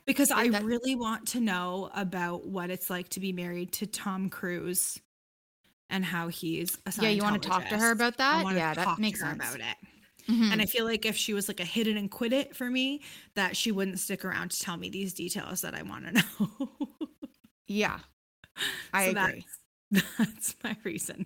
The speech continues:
Speaker 1: <laughs>
Speaker 2: That's fair.
Speaker 1: Yeah.
Speaker 2: All right. Well,
Speaker 1: All right.
Speaker 2: that concludes our first official episode on the Sonar Network.
Speaker 1: Mm-hmm.
Speaker 2: So before we go, um,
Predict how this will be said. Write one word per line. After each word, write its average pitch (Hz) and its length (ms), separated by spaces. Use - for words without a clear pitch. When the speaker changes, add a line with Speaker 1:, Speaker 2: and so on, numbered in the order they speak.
Speaker 1:
<laughs> - 560
Speaker 2:
That's 220 200
fair. 175 340
Speaker 1:
Yeah. - 100
Speaker 2:
All 208 100
right. 240 300
Well, 202 440
Speaker 1:
All 214 160
right. 269 200
Speaker 2:
that 196 180
concludes 214 760
our 185 420
first 254 340
official 226 460
episode 185 640
on 196 160
the 180 80
Sonar 190 400
Network. 180 560
Speaker 1:
Mm-hmm. 220 840
Speaker 2:
So 277 140
before 311 260
we 370 140
go, 247 420
um, 202 440